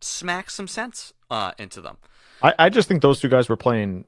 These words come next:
Speaker 2: very well before the break, so
Speaker 1: They
Speaker 2: I,
Speaker 1: were.
Speaker 2: I don't, I could give two poops about the All-Star game. I don't know, like, if you come out and win another five games in a row, then, then you're cooking. But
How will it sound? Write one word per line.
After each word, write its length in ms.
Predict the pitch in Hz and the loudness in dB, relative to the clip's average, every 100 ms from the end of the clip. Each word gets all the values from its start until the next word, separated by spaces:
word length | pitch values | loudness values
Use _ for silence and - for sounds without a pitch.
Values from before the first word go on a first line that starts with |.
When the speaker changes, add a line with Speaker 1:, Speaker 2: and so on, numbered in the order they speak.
| - | -8
Speaker 2:
very 260 | 107 107 98 | -2 -2 -2
well 240 | 95 92 | -4 -4
before 320 | 87 - 90 | -6 -10 -8
the 80 | 85 | -8
break, 300 | 92 80 78 | -8 -8 -4
so 120 | 123 | 0
Speaker 1:
They 60 | 117 | 4
Speaker 2:
I, 120 | 156 | 4
Speaker 1:
were. 100 | 120 | 4
Speaker 2:
I 80 | 190 | 2
don't, 200 | 202 - | 0 0
I 80 | 170 | -2
could 180 | 151 | -2
give 200 | 139 123 | -2 -2
two 140 | - 123 | -4 -8
poops 260 | 113 98 90 | -6 -10 -8
about 180 | 85 | -10
the 100 | 85 | -8
All-Star 280 | 82 80 85 | -10 -8 -10
game. 260 | 85 76 90 | -8 -8 -8
I 60 | 98 | -8
don't 100 | 85 | -8
know, 200 | 71 67 _ - | -10 -14 _ -6
like, 240 | 101 - | -6 -6
if 360 | - _ _ - | -18 _ _ -2
you 80 | 160 | 2
come 180 | 185 | 6
out 160 | 175 147 | 6 6
and 80 | 127 | 4
win 160 | 135 | 4
another 320 | 135 123 131 123 | 4 4 4 4
five 280 | 123 123 123 | 4 4 2
games 280 | 120 123 | 0 0
in 80 | 113 | 0
a 40 | 110 | 2
row, 280 | 107 123 120 | 4 4 2
then, 380 | 113 110 107 | -2 -4 -4
then 160 | 104 113 | -2 -2
you're 120 | 107 | -2
cooking. 400 | - 104 87 80 | -4 -6 -6 -8
But 200 | 82 92 | -4 -4